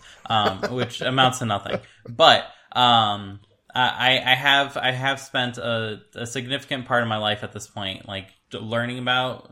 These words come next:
stuff like this and being very curious about it. And it seems like the way that these pins work is they're just a location in memory that you can read or write. Um, and that's basically it. Um,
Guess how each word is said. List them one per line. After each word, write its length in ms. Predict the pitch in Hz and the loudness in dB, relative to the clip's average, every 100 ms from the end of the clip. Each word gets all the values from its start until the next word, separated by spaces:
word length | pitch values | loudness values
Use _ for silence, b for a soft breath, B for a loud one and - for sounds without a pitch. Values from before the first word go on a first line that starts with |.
| - 120 | -20 -16
stuff 300 | - 127 - | -8 -8 -6
like 160 | 135 | -8
this 260 | 160 208 - | -8 -8 -6
and 440 | 120 113 107 104 - b - | -4 -4 -4 -10 -16 b -8
being 220 | 117 110 | -6 -4
very 200 | 113 110 | -4 -4
curious 420 | 107 107 107 123 | -6 -8 -8 -10
about 260 | 135 131 139 | -8 -6 -6
it. 200 | 160 - B B B | -10 -14 B B B
And 180 | 120 | -6
it 160 | 117 - | -6 -6
seems 680 | - 226 220 185 170 170 - - | -10 -6 -6 -6 -8 -10 -10 -8
like 340 | 113 113 110 - | -4 -2 -2 -6
the 400 | 113 104 107 113 | -18 -18 -12 -10
way 260 | 110 135 160 | -6 -4 -4
that 240 | 143 135 | -6 -8
these 240 | 127 120 117 | -8 -8 -8
pins 320 | - 117 110 | -8 -6 -6
work 440 | 101 98 95 - _ b b | -8 -8 -10 -16 _ b b
is 360 | 120 117 113 104 | -4 -2 -2 -4
they're 140 | 120 | -6
just 360 | 117 139 - - | -4 -8 -10 -8
a 280 | 120 117 110 | -6 -4 -6
location 500 | 110 113 113 - 113 | -8 -8 -8 -8 -10
in 100 | 101 | -8
memory 400 | 98 101 95 98 | -6 -6 -10 -12
that 140 | 107 104 | -12 -12
you 100 | 104 | -12
can 200 | 98 98 | -16 -14
read 300 | 101 98 113 | -14 -12 -14
or 200 | 101 101 | -12 -12
write. 360 | 95 92 92 - b b b | -10 -10 -12 -16 b b b
Um, 300 | - 95 95 | -10 -8 -8
and 100 | 98 110 | -8 -6
that's 180 | 110 | -8
basically 640 | - 110 104 101 - 98 95 | -6 -6 -6 -12 -12 -10 -10
it. 180 | 87 - _ b b | -12 -14 _ b b
Um, 560 | - 101 92 90 90 90 | -6 -4 -4 -8 -12 -18